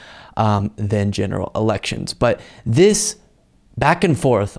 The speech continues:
on, uh, Fox News, I think reveals a lot of different things about Blake Masters, about a lot of these maga candidates, and the way in which they're trying to frame this conversation to successfully get through the general election,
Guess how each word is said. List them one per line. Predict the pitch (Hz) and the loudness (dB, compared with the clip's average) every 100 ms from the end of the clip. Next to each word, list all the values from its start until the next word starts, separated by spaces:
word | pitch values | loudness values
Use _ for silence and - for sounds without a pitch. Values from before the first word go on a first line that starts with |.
| - | -2
on, | 113 110 104 - | 0 2 0 -2
uh, | 104 | -4
Fox | 104 120 110 - 113 | -2 -2 -2 -4 -4
News, | 104 104 - | -2 -2 -4
I | 120 | -4
think | 151 147 | 0 0
reveals | 117 127 120 | 2 2 2
a | 107 | 2
lot | 107 107 | 2 2
of | 107 - - _ _ - | 0 -4 -20 _ _ -2
different | 185 190 147 - | 0 2 -2 -2
things | 113 117 151 160 - | -2 -2 -2 -4 -4
about | 120 104 - 107 110 - - - - | -4 -2 -2 -2 -2 -4 -14 -20 -10
Blake | 107 107 127 | -4 -2 0
Masters, | 151 170 147 - 151 - | 0 0 0 -2 -2 -2
about | 113 - 123 120 | -4 0 2 2
a | 113 | 2
lot | 113 110 | 0 0
of | |
these | 104 101 - - | -2 -6 -12 -4
maga | 113 107 98 | 0 0 -4
candidates, | - 127 135 127 127 - - - - - - | -2 0 2 2 2 0 -6 -16 -20 -20 -2
and | 131 | 2
the | 131 | 4
way | 123 147 170 | 4 4 4
in | 165 | 4
which | 147 139 | 4 2
they're | 131 | -2
trying | - 127 | 0 0
to | 113 | 0
frame | - 123 127 | -2 0 2
this | 123 | 0
conversation | - 120 107 - 110 - 139 139 - - _ | 0 -2 -2 -2 -4 -2 -4 -6 -14 -20 _
to | - | -4
successfully | - - - 143 131 - 131 117 | -4 -6 -4 -2 0 -2 -2 0
get | 123 | -2
through | - 123 | -2 0
the | 113 | 0
general | 107 110 107 | 0 0 0
election, | 101 104 - 104 98 | 0 -2 -4 -8 -8